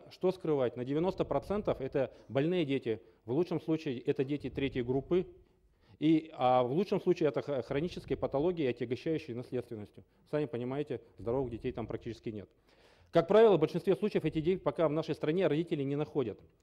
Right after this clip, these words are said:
При этом число больных детей постоянно растет. Мы верим, что благодаря общим усилиям,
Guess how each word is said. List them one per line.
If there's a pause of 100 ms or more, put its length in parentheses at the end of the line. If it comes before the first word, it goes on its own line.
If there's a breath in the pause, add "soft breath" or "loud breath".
(160)
При
этом
число
больных
детей
постоянно
растет. (720 soft breath)
Мы
верим,
что
благодаря
общим
усилиям,